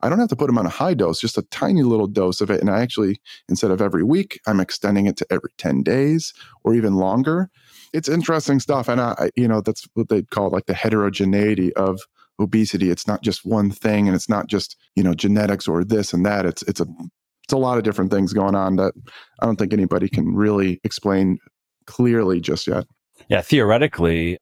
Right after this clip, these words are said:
Speaker 2: some people could have success, right, with, okay, so they don't have the, the, the appetite, they don't have the reward system firing the way that it normally does.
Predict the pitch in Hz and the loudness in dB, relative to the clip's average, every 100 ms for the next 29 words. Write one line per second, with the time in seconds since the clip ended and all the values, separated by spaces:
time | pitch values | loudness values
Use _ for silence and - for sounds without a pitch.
0 | _ - - 110 113 - 85 85 80 80 | _ -10 0 2 2 2 0 2 0 0
1 | 90 80 85 - 76 - 104 90 - 80 | -2 0 0 -2 -8 0 0 2 0 0
2 | 85 90 82 78 - - - - - 104 | 0 -2 -2 -2 -8 -20 -20 -20 -2 -2
3 | - 80 95 98 107 104 101 92 82 78 | 0 0 2 2 2 2 0 0 2 0
4 | - 80 80 76 76 - 82 85 92 92 | 0 -4 -2 -2 -6 -2 0 2 0 0
5 | - 87 87 _ - 85 85 87 80 76 | 0 0 0 _ -2 0 0 0 0 -2
6 | 73 80 87 82 - 85 - 85 80 85 | -2 -2 -2 -2 -6 -6 -2 -4 0 0
7 | 82 82 80 80 76 80 78 69 101 92 | 0 0 0 -2 -2 -2 -2 0 2 2
8 | 87 82 90 | 2 0 -2